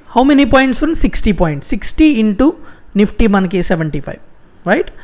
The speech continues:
So, టూ డేస్, ఇది నిన్న జరిగింది, టూ డేస్లో we are getting four thousand five hundred rupees.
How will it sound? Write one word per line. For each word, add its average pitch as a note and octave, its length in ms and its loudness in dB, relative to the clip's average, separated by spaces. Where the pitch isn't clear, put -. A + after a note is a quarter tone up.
So, - 80 2
టూ D#4+ 100 8
డేస్, A#3 240 4
ఇది A3+ 180 4
నిన్న A#3+ 180 4
జరిగింది, G3+ 280 2
టూ C4+ 80 6
డేస్లో C#4 420 4
we F#3+ 80 2
are F#3+ 80 2
getting G3+ 260 -2
four F3 160 0
thousand D#3+ 380 -2
five C#3 220 -4
hundred C#3 340 -6
rupees. - 340 -12